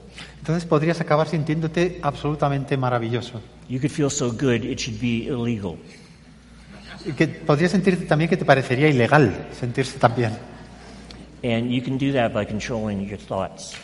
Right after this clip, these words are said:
Speaker 1: Y puedes hacer esto controlando tus pensamientos.
Speaker 2: Now, when I was, uh, about twenty-seven, almost twenty-eight years old,
Speaker 1: Cuando tenía veintisiete, casi veintiocho años,
Speaker 2: I didn't really have any, uh, friends left.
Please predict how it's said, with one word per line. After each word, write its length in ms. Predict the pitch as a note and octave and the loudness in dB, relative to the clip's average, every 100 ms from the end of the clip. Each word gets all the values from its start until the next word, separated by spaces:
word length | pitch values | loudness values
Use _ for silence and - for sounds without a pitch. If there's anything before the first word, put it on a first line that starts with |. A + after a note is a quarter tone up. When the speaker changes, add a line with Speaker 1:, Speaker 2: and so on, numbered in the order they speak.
| - - | -12 -6
Speaker 1:
Y 60 | |
puedes 240 | D3 F3+ E3 | 0 2 2
hacer 220 | E3 D3+ | 0 2
esto 200 | D3+ E3+ | 0 -2
controlando 540 | D3+ C#3+ C#3 D3 D#3+ B2 | -2 0 4 4 2 -2
tus 140 | B2 | -4
pensamientos. 760 | - B2+ B2 A2+ G#2+ A2 G#2+ - - | -6 -4 -4 -4 -6 -10 -14 -16 -12
Speaker 2:
Now, 300 | A#2+ G#2+ G#2 | -4 0 0
when 160 | G#2 A2+ | 0 -2
I 100 | A#2+ | -2
was, 200 | A#2 B2 | -4 -4
uh, 320 | A2 G2+ G2 F2 - | -2 -2 -6 -8 -10
about 360 | G#2 G2+ G2+ | -8 -6 -6
twenty-seven, 880 | - B2+ B2 B2 C3+ A#2+ A2+ A2+ A2+ - | -8 -6 -6 -4 -2 -2 -2 -6 -6 -8
almost 500 | B2 B2 A#2 G2 - | -8 -4 -4 -6 -10
twenty-eight 600 | D#3 C3 A2+ G#2 G2+ - | -10 -8 -4 -4 -4 -8
years 240 | B2+ G#2+ | -8 -6
old, 220 | G2+ F2 D#2 - - | -6 -6 -8 -16 -14
Speaker 1:
Cuando 220 | - D3 C3+ | -6 -4 -2
tenía 320 | C3+ C#3 C3+ | 0 2 0
veintisiete, 580 | C3 B2+ C3 G3 F#3+ C#3+ | 0 -2 -2 0 0 0
casi 220 | E3+ E3+ | 0 0
veintiocho 440 | C#3 C3 A#2 - | -2 -2 -4 -4
años, 360 | B2 D#3+ A3+ - - - - - | -4 -4 -6 -10 -16 -18 -14 -8
Speaker 2:
I 80 | C#3 | -6
didn't 140 | D#3 | -2
really 180 | D#3 D3 | 0 2
have 160 | C3 A2 | 2 2
any, 220 | A2 G2+ | -2 -2
uh, 160 | F#2+ | -2
friends 380 | F#2 - A#2 G#2+ | -4 -4 -6 -4
left. 260 | F2+ D#2+ | -8 -10